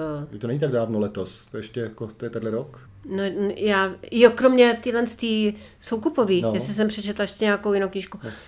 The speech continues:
Speaker 1: No, Morštajnovou jsem přečetla, určitě.
Speaker 2: Jo. A nepletou se ti?
Speaker 1: No, ty, tyhle dvě zrovna ne, protože, eh, bych řekla, že Soukupová je taková modernější. Morštajnová je taková hodně jako, eh, staromódní.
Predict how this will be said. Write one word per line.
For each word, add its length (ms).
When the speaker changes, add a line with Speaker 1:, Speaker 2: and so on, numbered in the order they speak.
Speaker 1:
No, 220
Morštajnovou 680
jsem 160
přečetla, 600
určitě. 440
Speaker 2:
Jo. 80
A 60
nepletou 360
se 120
ti? 380
Speaker 1:
No, 240
ty, 180
tyhle 280
dvě 180
zrovna 340
ne, 220
protože, 600
eh, 300
bych 180
řekla, 260
že 120
Soukupová 460
je 60
taková 280
modernější. 840
Morštajnová 540
je 60
taková 480
hodně 440
jako, 340
eh, 40
staromódní. 760